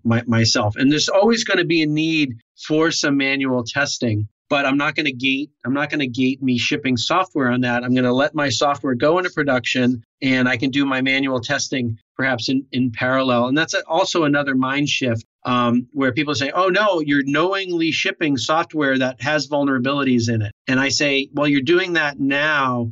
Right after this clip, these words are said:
um, all over the place, all over your organization." And, um, and what we're gonna do is we're gonna, you, we're gonna have so much security testing up front that the number of vulnerabilities going into production are gonna be so small. And you're also gonna be able to find them,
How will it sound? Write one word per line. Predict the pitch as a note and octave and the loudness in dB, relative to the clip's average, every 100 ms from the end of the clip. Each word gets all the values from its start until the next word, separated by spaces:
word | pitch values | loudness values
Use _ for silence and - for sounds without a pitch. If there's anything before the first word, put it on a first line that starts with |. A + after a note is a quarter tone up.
| _ _ | _ _
um, | B2+ B2 B2 A#2+ B2 | -4 0 0 0 0
all | C#3 C#3+ | 2 2
over | C#3 C3 | 2 0
the | D#3 B2 | -2 -2
place, | C#3 A#2+ A2+ | -2 0 2
all | C#3 C3 C#3 | 2 2 2
over | C#3 C#3 | 0 0
your | B2+ B2+ B2+ | 2 2 0
organization." | B2 B2+ A#2+ A2+ C3+ C3+ C3 A#2 A2+ _ - | 0 2 2 2 2 2 2 0 0 _ -2
And, | B2+ B2+ B2 A#2 | 0 2 2 0
um, | C3 B2 A#2+ A#2 A2+ _ - | -2 0 0 -2 -4 _ -4
and | C#3 C3 C#3 | 0 0 0
what | B2+ D3+ | -4 -2
we're | D#3 | -2
gonna | C3+ C#3 | -2 -2
do | B2 D#3 C#3+ | 2 2 2
is | B2 | -2
we're | C3+ | -4
gonna, | C3+ C3 - | -2 -4 -6
you, | - D3 D#3 D3 | -4 0 0 -2
we're | C#3+ | 0
gonna | D#3 | 0
have | C3+ | 0
so | - F#3+ | -2 -2
much | G#3+ - - _ _ - | -2 -2 -4 _ _ -6
security | E3 - F#3 F3 | -4 0 0 0
testing | E3 D3+ D3+ C#3+ | -2 -2 -2 -4
up | A#2+ | -6
front | - F3+ D3+ C3 - - | -4 0 0 -2 -12 -6
that | C#3+ A2+ | -4 -2
the | |
number | D3 D#3+ E3+ | 0 2 0
of | D3 | 0
vulnerabilities | D3+ D3 C#3 D3+ C3+ | 0 -2 0 0 0
going | A#2+ C#3 | 0 -2
into | C3+ B2 | -2 -4
production | B2+ C3+ C#3+ - B2+ | -2 -2 0 -2 -2
are | A#2+ | -2
gonna | B2 | -2
be | B2 | -2
so | A#2 C3+ D3 | -2 0 0
small. | C#3 - D3 D3 C3 A#2 - - - | 0 -2 2 2 2 -2 -10 -20 -4
And | G#3+ C4 | 2 4
you're | A3+ D#3+ | 4 4
also | F3+ F#3 | 2 0
gonna | E3+ D#3 | 0 0
be | D3+ D3+ | 2 2
able | D3+ D3+ A2+ | 2 2 0
to | D3+ C#3 C3 A2+ _ - | 0 2 0 -4 _ -4
find | D#3 D#3+ E3 | 0 2 2
them, | D3+ D3 C#3 | 2 0 -2